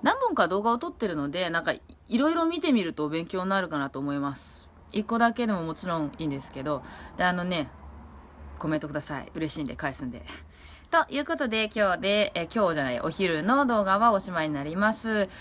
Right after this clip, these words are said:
おっと、午後も頑張ってお仕事していきましょう。では、また夜お会いしましょう。See you!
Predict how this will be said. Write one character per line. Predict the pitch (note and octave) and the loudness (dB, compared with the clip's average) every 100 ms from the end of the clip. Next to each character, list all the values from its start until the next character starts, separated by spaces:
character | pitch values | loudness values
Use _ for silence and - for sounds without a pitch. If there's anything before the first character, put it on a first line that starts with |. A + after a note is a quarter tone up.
| - - - | -16 -16 -6
お | D#3 D#3 | 0 0
っ | |
と、 | - D#3+ | -2 -4
午 | E3+ | -2
後 | E3+ D#3 | 0 0
も | E3+ G#3 A3 | 4 4 4
頑 | F3+ | 2
張 | E3+ | 2
っ | E3 | -2
て | D3+ | -2
お | D3 | -4
仕 | - | -4
事 | D3+ D3 C#3 C3 C3 C3 - - - - - - - - - - | -6 -4 -4 -2 -4 -6 -8 -10 -10 -10 -8 -6 -4 -4 -2 -2
し | - | -2
て | C3+ | -2
い | |
き | - | 0
ま | D#3 | 0
し | D#3+ D#4 | 4 6
ょ | F4 D4+ | 8 6
う。 | D#3+ - - - - - - - - - - - - | 4 -4 -10 -10 -12 -12 -12 -12 -12 -14 -14 -12 -2
で | E4+ | 4
は、 | G#4 - - - - - - - | 2 2 -12 -12 -18 -18 -12 -6
ま | D#3+ | -6
た | C3+ - | -6 -2
夜 | A3 D4 - | 0 0 0
お | E3 | 0
会 | D3+ | 0
い | |
し | - | -4
ま | C3 | -8
し | - D#4+ | -2 2
ょ | D4+ F3+ | 2 0
う。 | C#3+ - - - - - - | -4 -12 -20 -20 -20 -18 -8
See | G#4 G4 | -2 0
you! | E4 E4 D#4 D#4+ | 2 2 0 -2